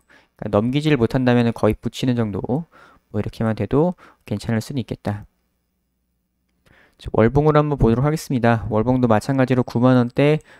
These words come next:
회복을 하게 되면서 이렇게 올라왔습니다. 어, 이렇게까지 올라오게 된다면은, 추가적으로 아예 상승이 나오게 된다면은 요 캔들까지도 먹을 수 있는 그런 부분을, 어, 전부터 말씀을 드렸어요. 그래서 아예 양봉이 나오게 된다면은 먹을 수도 있겠다.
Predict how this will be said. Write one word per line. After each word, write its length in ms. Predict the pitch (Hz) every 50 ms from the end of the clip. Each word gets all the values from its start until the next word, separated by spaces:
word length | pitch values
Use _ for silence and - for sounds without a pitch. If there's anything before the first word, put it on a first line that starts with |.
| _ _ - -
회복을 320 | 160 151 151 143 147 143
하게 200 | 156 151 156 151
되면서 520 | 139 131 113 110 107 107 - 143 135 120 110
이렇게 200 | 110 110 - -
올라왔습니다. 960 | - 110 110 123 113 101 98 95 - - 131 127 120 107 - 107 104 98 98 - _ - - - _ _
어, 220 | - 113 113 110 113
이렇게까지 420 | 117 147 - - 165 170 160 151
올라오게 380 | 135 120 123 135 143 143 147 139
된다면은, 640 | 131 123 123 123 123 123 123 123 123 123 120 120 123
추가적으로 460 | - - 147 143 135 131 127 127 117
아예 220 | 104 101 104 110
상승이 340 | 113 - 143 143 - 147 131
나오게 260 | 117 104 104 107 113
된다면은 500 | - 104 101 104 98 101 104 123 135 127 123 _ - - - - _ _
요 100 | 120 117
캔들까지도 640 | - - 170 160 156 156 147 151 147 143 131 131 117
먹을 240 | 107 104 113 123
수 160 | 131 - - 110
있는 220 | 104 110 110 101 - _ _ _ _ _ _ _ _ _
그런 240 | - - 117 117 113
부분을, 540 | 113 117 107 107 107 110 123 143 160 170 175 - _ _ _ _
어, 120 | - -
전부터 340 | - - 117 120 - - 123
말씀을 400 | 110 104 104 - - 123 113 110
드렸어요. 560 | - 117 113 110 - - 104 101 98 101 113 - _ _ _ _ _ _ _ _ _ _
그래서 160 | - - -
아예 220 | 107 107 113 117 110
양봉이 380 | 98 101 107 110 120 127 123
나오게 280 | 113 104 101 107 107 110
된다면은 500 | - 107 101 101 98 101 101 104 104 101 - - - - - -
먹을 260 | - - 104 101 107
수도 220 | 107 - 123 113 104
있겠다. 500 | 95 - 110 - _ - 98 98 98